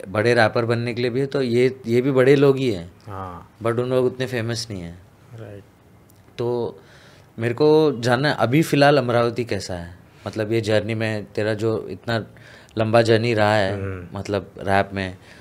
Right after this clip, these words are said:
Speaker 1: उसके बाद, you know, the multiple things हुए हैं, multiple
Speaker 2: यस,
Speaker 1: songs
Speaker 2: यस,
Speaker 1: निकले हैं,
Speaker 2: यस।
Speaker 1: अम, मल्टीपल कोलैबोरेशंस भी हुए हैं। तो अभी फ़िलहाल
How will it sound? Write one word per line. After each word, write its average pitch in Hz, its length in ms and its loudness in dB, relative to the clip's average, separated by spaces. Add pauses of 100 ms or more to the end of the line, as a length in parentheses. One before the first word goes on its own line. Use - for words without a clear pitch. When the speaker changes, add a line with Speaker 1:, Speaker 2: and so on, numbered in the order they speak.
(160)
Speaker 1:
उसके 107 200 -6
बाद, 107 320 0
you 101 140 -4
know, 107 260 -6 (220)
the 95 320 -4
multiple 110 400 -4
things 104 260 -4
हुए 98 160 -2
हैं, 92 200 -8
multiple 98 360 -2
Speaker 2:
यस, 110 160 -4
Speaker 1:
songs 107 140 -2
Speaker 2:
यस, 101 140 -6
Speaker 1:
निकले 98 240 -4
हैं, 92 120 -6
Speaker 2:
यस। 92 460 -10
Speaker 1:
अम, 90 720 -8 (180)
मल्टीपल 110 420 -4
कोलैबोरेशंस 104 680 -2
भी 104 80 -6
हुए 92 180 -4
हैं। 87 160 -10
तो 117 80 -4
अभी 110 380 -4
फ़िलहाल 123 440 -2